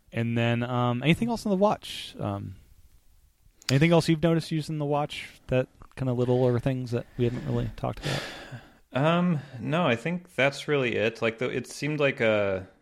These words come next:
Speaker 2: the watch segment seemed to go up, go by pretty quick
Speaker 1: It did, yeah.
Speaker 2: in the keynote. And, yeah, I think the faces were really exciting to me. The workout changes, which, again, I have to do,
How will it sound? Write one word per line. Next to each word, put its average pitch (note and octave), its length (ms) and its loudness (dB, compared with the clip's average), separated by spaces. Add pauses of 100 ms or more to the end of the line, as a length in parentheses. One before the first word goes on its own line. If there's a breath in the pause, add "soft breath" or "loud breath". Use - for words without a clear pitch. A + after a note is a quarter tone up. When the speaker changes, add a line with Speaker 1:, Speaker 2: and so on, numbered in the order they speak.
(140)
Speaker 2:
the A2 80 -2
watch A2+ 240 4
segment A#2 300 0
seemed G#2 200 -2
to G2 60 -2
go G2 140 4
up, F#2+ 220 0
go G2+ 140 2
by F#2 140 2
pretty G2 240 -2
quick - 480 -2 (100)
Speaker 1:
It B2 60 -10
did, A#2+ 220 -2
yeah. A2+ 160 -10 (160)
Speaker 2:
in G#2 100 -2
the G#2 80 0
keynote. G#2 560 2 (340 loud breath)
And, F2 680 2 (220)
yeah, F2+ 180 4
I E2+ 60 0
think G#2 240 -2
the G#2 140 0
faces G2+ 720 0
were G2 80 -2
really F#2+ 220 2
exciting F2+ 420 0
to F#2 40 -4
me. F2+ 180 -2
The F#2 200 -8
workout F#2+ 720 2
changes, F2+ 580 0
which, F2 160 -6
again, E2+ 320 0
I E2+ 60 -2
have E2 200 -2
to F#2 80 -6
do, F2 340 0